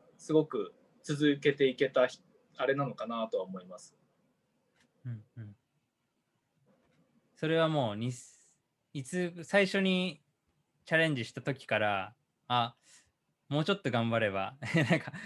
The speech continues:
Speaker 2: ちょっと語弊を恐れずに言うと、まあ、もうちょっと頑張れば俺もなれるなみたいな感覚は持たれてたんですかね？
Speaker 1: えっと、二年目までは持ってなかったですね。
Speaker 2: あ。
Speaker 1: まあ、本当に出てみて、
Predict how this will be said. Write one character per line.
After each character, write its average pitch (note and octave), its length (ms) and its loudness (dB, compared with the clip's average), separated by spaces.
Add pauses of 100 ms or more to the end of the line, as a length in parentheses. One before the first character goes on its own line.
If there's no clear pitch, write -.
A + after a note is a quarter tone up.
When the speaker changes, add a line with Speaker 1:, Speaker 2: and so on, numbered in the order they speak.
(120)
Speaker 2:
ち - 60 -6
ょ C#3+ 60 2
っ - 0 -
と - 20 2
語 C3 140 2
弊 C#3 140 4
を C3+ 40 4
恐 C3 180 -2
れ B2 80 -2
ず E3+ 100 -8
に F#3 60 -6
言 G2+ 100 -12
う G2 40 -14
と、 G#2+ 100 -12
ま G#2+ 120 -4
あ、 G#2 40 -4
も A#2 100 -2
う D3 40 -2
ち F3+ 40 -4
ょ - 20 -4
っ G3+ 40 -2
と G3 80 0
頑 C3+ 160 4
張 B2+ 100 4
れ A2+ 80 0
ば G2+ 140 -2
俺 A2 160 -2
も A#2 140 -2
な A2+ 120 0
れ B2 100 4
る A2 100 -6
な G#2 160 -2
み G2+ 120 -8
た A2 120 0
い G#2 40 -2
な A2+ 80 -4
感 D#3 180 -2
覚 D#3 240 -6
は C#3+ 300 2 (380)
持 B2 80 -8
た B2+ 120 0
れ A2 120 -4
て - 80 -20
た F#2+ 100 -16
ん F#2 80 -18
で G2 60 -20
す - 120 -20
か F#2+ 80 -20
ね？ G#2 60 -20 (1000)
Speaker 1:
え B2 80 -6
っ - 40 -14
と、 - 120 -10
二 C#3+ 200 -2
年 C#4 200 6
目 D4+ 100 6
ま G3+ 140 6
で C3+ 80 8
は A#2 100 6
持 B2+ 140 -2
っ D3 60 -6
て A#2 140 2
な B2 80 -2
か B2+ 120 2
っ - 60 -10
た - 80 -6
で E2 60 -4
す - 120 -20
ね。 - 80 -20 (1000)
Speaker 2:
あ。 - 100 -18 (680)
Speaker 1:
ま D3+ 100 0
あ、 B2+ 40 2
本 F#3+ 200 0
当 G#3+ 120 2
に G#3 280 0 (160)
出 F3+ 100 4
て A3+ 120 4
み A#2+ 140 -2
て、 A2+ 400 0